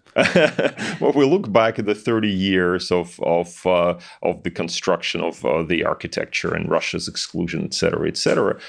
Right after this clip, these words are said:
we can see where the problems are. We can see where the problems are. But as you say, today, this train has left the station already. We cannot renegotiate this question. And that is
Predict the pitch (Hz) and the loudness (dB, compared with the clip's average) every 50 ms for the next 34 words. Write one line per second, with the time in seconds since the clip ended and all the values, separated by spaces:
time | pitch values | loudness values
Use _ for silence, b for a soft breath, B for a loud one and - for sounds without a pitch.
0 | B B - 110 131 127 - 135 127 123 - - 175 202 208 185 147 131 120 113 | B B 0 0 0 2 2 0 0 0 0 0 2 4 4 4 4 6 4 4
1 | 107 101 98 - - 101 98 95 92 87 80 80 76 87 85 - 78 - - - | 4 2 0 0 2 4 4 4 2 0 -4 -6 -6 -6 -4 -4 -2 -2 -2 -2
2 | - 90 87 - 95 92 - - 107 101 85 87 82 82 82 - 85 80 73 78 | -4 -4 -4 -6 -6 -6 -4 -4 -4 -2 0 0 0 -2 0 0 0 0 0 0
3 | 78 87 85 85 76 - - 98 - - - 156 185 185 160 147 131 - - - | -4 -4 -2 -2 0 0 0 -2 0 0 0 0 0 0 -2 -4 -6 -4 -2 0
4 | - 101 92 82 82 82 82 B B B B B - - 117 107 92 113 120 131 | 2 4 4 4 2 0 -2 B B B B B -6 -4 -4 2 4 4 4 6
5 | 147 147 139 135 b b b b 90 87 117 135 151 147 - - - - 117 113 | 4 4 2 0 b b b b -4 0 2 2 2 0 -2 -4 0 0 2 2
6 | 117 117 113 113 104 98 92 95 - 101 107 107 107 - - - 95 - - - | 2 2 0 0 0 -2 -2 -2 0 2 2 2 0 -4 -10 -10 -8 -6 -8 0
7 | - 92 90 90 92 - - - - - 85 85 85 - - - - - 87 90 | 2 4 4 4 2 0 -4 -4 -4 -4 -6 -6 -6 -4 -6 -4 -2 -2 0 0
8 | 90 98 90 - 92 90 92 95 104 110 117 117 110 - - 95 87 101 110 120 | 0 0 0 0 2 2 4 4 4 4 4 2 2 0 -4 -4 -2 -2 0 0
9 | 117 110 107 95 85 101 98 101 98 - - - 92 82 80 78 80 - - - | 2 2 2 2 4 2 2 2 2 -2 -4 -2 -2 -2 -2 -2 -4 -4 -4 -4
10 | - - - - - - - - - - - - - - - - - - 92 92 | -4 -4 -6 -6 -4 -4 -4 -4 -4 -4 -2 -2 -2 -2 -4 -4 -2 0 0 2
11 | 85 87 95 104 107 98 98 - - - - | 2 4 2 4 4 2 0 0 -4 -6 -6